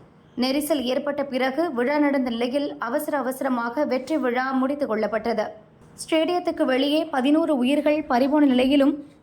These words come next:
ஸ்டேடியத்துக்கு உள்ளே திட்டமிட்டபடி வீரர்களை கௌரவிக்கும் விழாவை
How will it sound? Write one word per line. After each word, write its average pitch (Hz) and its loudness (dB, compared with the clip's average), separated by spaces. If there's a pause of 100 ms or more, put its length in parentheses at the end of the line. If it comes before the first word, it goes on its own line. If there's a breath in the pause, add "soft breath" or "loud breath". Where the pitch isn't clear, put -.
(120)
ஸ்டேடியத்துக்கு 302 2
உள்ளே 277 2
திட்டமிட்டபடி 294 0
வீரர்களை 277 2
கௌரவிக்கும் 262 2
விழாவை 233 0